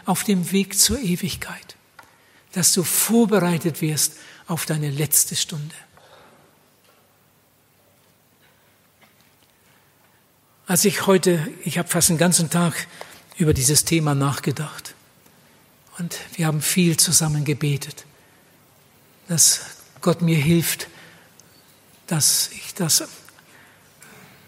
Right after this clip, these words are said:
möglichst gut sagen kann. Man könnte manches sicher besser sagen.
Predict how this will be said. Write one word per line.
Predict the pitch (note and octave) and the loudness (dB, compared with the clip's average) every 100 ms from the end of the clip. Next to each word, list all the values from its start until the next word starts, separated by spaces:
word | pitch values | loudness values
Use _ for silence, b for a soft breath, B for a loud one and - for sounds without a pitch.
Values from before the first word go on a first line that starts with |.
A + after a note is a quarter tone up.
| B B _ _ B B B B B - | B B _ _ B B B B B -4
möglichst | D#3+ F#3+ - | -4 0 0
gut | - F3 - - - - D#4 | 2 -2 -2 -6 -4 -6 0
sagen | - D#3 C#3 C#3+ | 2 2 -2 -6
kann. | C3+ C#3 - _ b b b b b b _ _ _ _ _ _ _ _ _ _ - - - | -6 -8 -10 _ b b b b b b _ _ _ _ _ _ _ _ _ _ -20 -20 -6
Man | E3 | -6
könnte | B2+ F3 E3 | 0 0 2
manches | D#3+ D#3+ D#3+ - | 2 2 2 2
sicher | D#3+ D#3 | 0 -4
besser | E3 - D#3 | 0 0 0
sagen. | - C#3+ B2+ C#3+ | -2 -4 -4 -6